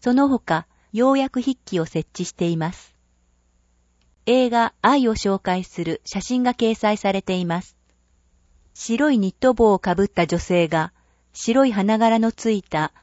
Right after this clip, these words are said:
藍染めの風呂敷を両手で広げています。その横に、「この時代、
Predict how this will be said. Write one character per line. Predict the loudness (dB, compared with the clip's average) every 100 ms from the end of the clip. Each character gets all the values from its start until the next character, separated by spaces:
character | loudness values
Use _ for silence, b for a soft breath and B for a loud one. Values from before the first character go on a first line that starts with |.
| b
藍 | 0 2
染 | 2 2
め | 2
の | 2
風 | 2
呂 | 2
敷 | 0 -6 -4
を | -2
両 | 0 0
手 | 0
で | 0
広 | 2 2 2
げ | 0
て | -2
い | -2
ま | -4
す。 | -6 -12 _ _ _ _ _ _ _ _
そ | -6 0
の | 2
横 | 2 0 -2
に、 | -2 -4 -8 _ _ _ -2
「こ | 4
の | 4 4
時 | 0
代、 | 0 0 -2